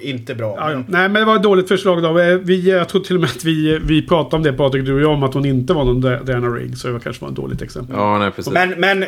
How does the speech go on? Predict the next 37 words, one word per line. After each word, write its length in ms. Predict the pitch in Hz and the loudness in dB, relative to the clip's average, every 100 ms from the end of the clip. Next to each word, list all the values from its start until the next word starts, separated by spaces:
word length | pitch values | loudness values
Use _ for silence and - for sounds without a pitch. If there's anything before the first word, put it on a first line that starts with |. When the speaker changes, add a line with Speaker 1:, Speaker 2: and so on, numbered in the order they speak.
| 147 | 0
Speaker 1:
så, 200 | 196 185 | 0 0
så 180 | - | 2
att 140 | 190 185 | 0 0
för 240 | - 202 | -6 -2
mig, 240 | 190 226 220 | 0 0 -2
för 140 | 202 | -2
mig 300 | 214 233 202 | 0 2 4
är 100 | 160 | 2
det 100 | 156 | 2
lite 480 | 175 208 165 - 202 | -4 -4 -6 -4 -4
förbluffande 800 | - 143 160 160 - 147 135 135 | -2 -2 -2 -2 -4 -4 -2 -2
att 460 | 143 135 - - - _ _ _ _ _ _ _ | -2 -4 -6 -18 -18 _ _ _ _ _ _ _
man 180 | 143 160 | -2 0
hade 300 | 180 190 202 | 2 2 2
det 80 | 214 | 2
här 200 | 165 156 | 4 2
åttionio 720 | 147 - 147 131 135 151 104 113 - | 0 -2 -4 -4 -2 -2 -2 -8 -12
och 100 | 156 | -6
sen 220 | 165 180 | 0 0
i 40 | 180 | 2
kommande 480 | 180 165 151 190 180 | 2 2 2 0 0
filmer 420 | 165 143 139 139 | 0 -2 -2 -2
så 140 | 147 | 0
är 140 | 135 127 | 2 2
det 60 | |
liksom 300 | 127 117 139 | -2 -4 -4
inte 480 | 127 117 135 123 110 - - 64 - 113 | -4 0 2 2 -2 -8 -18 -20 -12 0
då 120 | 165 | 2
är 40 | |
det 60 | 156 | 2
tillbaka 380 | 156 143 135 139 | 0 2 2 2
till 120 | 127 | -2
ruta 240 | 131 120 143 | -2 -2 -2
ett 240 | - - | -2 -6
lite 200 | 107 - | -12 -12
grann, 100 | 92 | -16
har 60 | - | -18